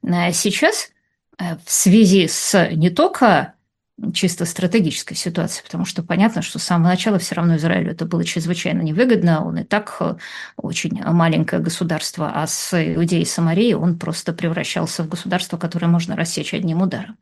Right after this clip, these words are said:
А, тем не менее, при наличии рациональных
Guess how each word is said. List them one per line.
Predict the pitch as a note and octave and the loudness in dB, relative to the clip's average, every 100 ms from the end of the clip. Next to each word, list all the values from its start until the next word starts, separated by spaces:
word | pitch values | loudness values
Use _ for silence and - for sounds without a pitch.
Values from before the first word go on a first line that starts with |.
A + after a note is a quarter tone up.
| - - - - - | -20 -20 -18 -18 -4
А, | E3 D3 - | 0 0 -2
тем | - G3+ | 4 6
не | D#4 | 6
менее, | E4+ G3+ F3+ F#3 - _ _ _ _ | 6 4 2 -6 -14 _ _ _ _
при | - G#3 E3+ | 4 6 6
наличии | F3 F3+ F3 D3 - | 4 4 4 0 -2
рациональных | D#3+ E3+ - G3 F#3+ F#3 D3+ - - - | -4 -4 2 6 8 8 4 -2 -8 -14